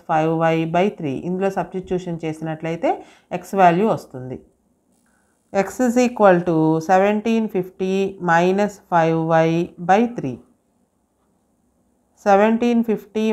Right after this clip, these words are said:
minus five into y వాల్యూ ఫిఫ్టీ సబ్స్టిట్యూషన్ చేయాలి, by three is equal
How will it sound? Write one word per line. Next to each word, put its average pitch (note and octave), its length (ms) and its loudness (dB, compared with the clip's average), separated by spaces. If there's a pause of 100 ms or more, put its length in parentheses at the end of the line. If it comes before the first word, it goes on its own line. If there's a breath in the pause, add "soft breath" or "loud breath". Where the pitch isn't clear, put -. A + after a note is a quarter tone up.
(120)
minus E3 560 -2 (180)
five F3+ 260 4 (180)
into D3 320 -6 (720 soft breath)
y G#3 120 8
వాల్యూ G#3+ 280 6 (100)
ఫిఫ్టీ F3+ 340 -6 (640)
సబ్స్టిట్యూషన్ F3+ 720 -6
చేయాలి, C3+ 420 -4 (540 soft breath)
by G#3 140 8 (120)
three D3 220 -6 (520)
is F3+ 100 -6 (100)
equal F#3+ 300 2